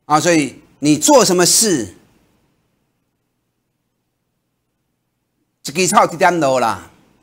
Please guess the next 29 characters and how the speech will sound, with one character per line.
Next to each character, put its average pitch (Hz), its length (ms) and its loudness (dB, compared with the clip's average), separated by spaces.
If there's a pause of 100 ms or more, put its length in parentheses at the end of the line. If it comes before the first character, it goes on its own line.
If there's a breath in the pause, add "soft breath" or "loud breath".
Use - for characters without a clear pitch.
(580)
大 208 80 4
家 220 80 4
看 220 200 0
在 202 140 4
眼 165 160 0
里 143 120 -2
都 147 120 -2
知 143 160 -10
道 110 240 -2
了。 78 180 -20 (3500)
上 277 220 2
礼 202 80 0
拜 233 220 6
五， 131 160 -6 (1120)
美 196 160 0
股 175 120 -2
大 165 240 2
涨。 98 240 -8 (2000)
上 277 220 2
礼 208 120 2
拜 240 180 4
五， 156 380 -2
美 170 180 0
国 185 160 0
发 220 180 2
布 214 160 -2
四 214 220 -4
月 202 180 4
的 156 380 -2